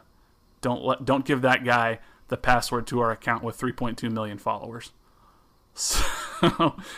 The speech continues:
Speaker 1: I don't know
Speaker 2: not.
Speaker 1: if they thought I was
Speaker 2: Yeah.
Speaker 1: just gonna get out there and just start tweeting out Iron Front logos from M L S, which I obviously would not do. I would be very professional. I always have been,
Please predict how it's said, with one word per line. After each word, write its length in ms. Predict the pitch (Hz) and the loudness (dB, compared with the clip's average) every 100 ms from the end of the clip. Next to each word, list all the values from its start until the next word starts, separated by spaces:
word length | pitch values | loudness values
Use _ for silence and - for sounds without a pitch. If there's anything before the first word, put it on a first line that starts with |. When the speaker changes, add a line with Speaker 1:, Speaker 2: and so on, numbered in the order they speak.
| - | 6
Speaker 1:
I 0 | |
don't 220 | 190 139 | 8 8
know 80 | 123 | 6
Speaker 2:
not. 100 | 120 | 0
Speaker 1:
if 60 | - | 4
they 20 | |
thought 200 | 139 127 | 8 8
I 80 | 131 | 8
was 80 | 127 | 4
Speaker 2:
Yeah. 60 | |
Speaker 1:
just 120 | 127 - | 0 0
gonna 220 | 123 120 - - - 131 | 0 0 -8 -20 -10 2
get 160 | 131 | 6
out 140 | 127 127 | 6 6
there 100 | 127 | 4
and 60 | |
just 100 | 123 | 4
start 260 | - 131 - | 0 0 6
tweeting 380 | - 143 127 120 | 8 8 8 4
out 240 | 117 120 - - - | 2 0 -4 -8 2
Iron 220 | 123 117 | 4 4
Front 260 | - 135 123 | 2 0 0
logos 440 | 110 110 113 113 | -4 -2 -4 -2
from 120 | 123 | -2
M 140 | 117 113 | -2 -2
L 160 | 110 | -2
S, 260 | 120 113 - | -2 -2 -6
which 160 | 117 | -4
I 140 | - 117 | -2 0
obviously 400 | 113 117 - 120 | 0 -2 -4 -4
would 140 | 110 | -4
not 200 | 117 110 | -4 -4
do. 200 | 139 196 | -2 4
I 100 | 139 | 6
would 120 | 160 127 | 6 2
be 80 | |
very 180 | 117 113 | -2 -2
professional. 540 | 107 113 113 113 147 135 | -4 -6 -6 -6 -2 0
I 80 | |
always 220 | 113 110 - | 2 0 0
have 260 | 160 196 | 0 0
been, 240 | 127 156 | -4 -8